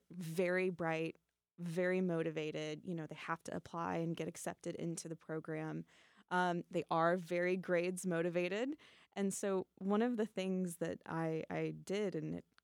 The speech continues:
really bothered some of the freshmen for the first few nine week, or first nine weeks of school, was, um, introducing a project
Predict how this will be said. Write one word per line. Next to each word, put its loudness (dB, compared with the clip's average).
really 4
bothered 2
some 0
of -4
the -4
freshmen -4
for -4
the -6
first -8
few -4
nine -2
week, -2
or 0
first -4
nine -2
weeks -4
of -10
school, -2
was, -2
um, 0
introducing 0
a -2
project -6